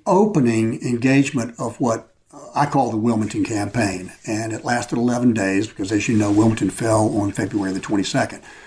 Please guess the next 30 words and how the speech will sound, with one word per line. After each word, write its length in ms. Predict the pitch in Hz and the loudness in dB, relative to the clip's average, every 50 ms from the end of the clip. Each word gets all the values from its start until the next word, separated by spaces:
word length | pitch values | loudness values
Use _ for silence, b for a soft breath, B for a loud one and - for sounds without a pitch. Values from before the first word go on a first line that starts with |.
| B B | B B
So 220 | B - 147 117 117 | B 0 2 2 4
U 160 | 117 147 156 | 6 6 6
S 100 | 156 151 | 4 2
colored 260 | - 147 147 139 123 | 2 2 2 2 4
troops 240 | - 151 151 143 - | 4 4 4 4 2
were 80 | 131 | 0
involved 520 | 117 110 107 123 123 127 127 127 127 120 143 165 - | -2 0 0 2 2 2 2 2 0 -2 -4 -4 0
in 300 | 156 123 117 117 110 107 | 2 2 4 4 2 2
the 240 | 107 110 104 101 104 143 - - | 2 0 0 0 -2 -6 -8 -8
Battle 260 | 135 120 117 120 113 | -4 -2 -2 -2 -2
of 80 | 110 - | -2 0
Sugarloaf. 580 | - 202 196 175 180 165 151 151 147 139 143 B B B B B B B B B B - | 2 2 4 6 6 6 8 6 4 2 0 B B B B B B B B B B -6
They 420 | 117 127 123 123 123 127 127 - - | -4 0 0 2 2 2 0 0 0
led 320 | 123 123 127 135 135 123 | 0 2 2 2 2 0
the 140 | 120 123 113 | 0 0 0
advance 600 | 107 107 107 104 120 135 139 139 143 156 151 - | 0 -2 -2 -2 2 4 4 4 4 4 2 -2
or 80 | 151 120 | -4 -4
the 60 | 107 | -4
pursuit 720 | 107 - 123 - - - - 180 185 190 165 139 - - - - | -6 -6 -2 0 2 4 4 6 6 6 4 2 2 -4 -14 -8
of 220 | - 127 120 113 117 | -6 -4 -4 -2 0
the 180 | 120 117 113 | 0 0 0
Confederate 520 | 113 - 113 107 - 139 131 123 120 113 - | 0 0 -2 -2 0 0 0 0 0 -2 -2
Army 540 | - 131 127 127 127 123 127 127 123 123 123 | 0 2 4 6 6 6 4 4 2 0 0
from 300 | 147 - - 123 107 107 | -2 -6 -8 -8 -6 -2
Sugarloaf 680 | 104 - - 147 135 139 120 117 117 120 120 117 113 - b b b b b b b _ - | 0 2 4 4 6 6 4 4 4 2 0 0 -4 -8 b b b b b b b _ -4
all 220 | - 123 123 127 | 0 2 2 4
the 80 | 127 123 | 4 2
way 200 | 117 117 117 117 | 2 2 0 0
to 120 | 113 110 104 | 0 -2 -4
Wilmington. 800 | 98 113 127 135 139 143 147 139 139 - 139 131 135 139 139 | 0 2 4 6 8 8 8 6 6 4 6 6 6 4 2